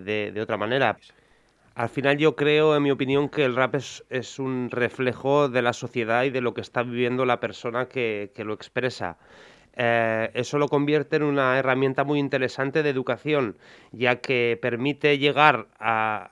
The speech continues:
a un interés de un joven que igual de otra manera no, no podrías hacerlo, ya que, aunque pueda, puede parecer algo más actual y puedes,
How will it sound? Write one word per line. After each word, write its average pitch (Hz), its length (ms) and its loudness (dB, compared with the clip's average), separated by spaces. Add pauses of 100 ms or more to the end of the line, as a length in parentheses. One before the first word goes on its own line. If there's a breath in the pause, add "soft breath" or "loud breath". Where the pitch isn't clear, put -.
a 113 120 0
un 135 140 2
interés 143 460 2
de 147 80 0
un 135 80 2
joven 143 380 -2
que 147 120 -6
igual 131 220 0
de 151 80 0
otra 151 140 2
manera 135 300 2
no, 139 340 2
no 131 180 0
podrías 139 420 2
hacerlo, 123 520 -2
ya 120 200 -2
que, 123 140 -6 (540)
aunque 113 320 -4
pueda, 131 280 0
puede 139 220 -4
parecer 139 320 0
algo 139 220 2
más 135 160 0
actual 143 400 0
y - 20 -2
puedes, 139 420 -2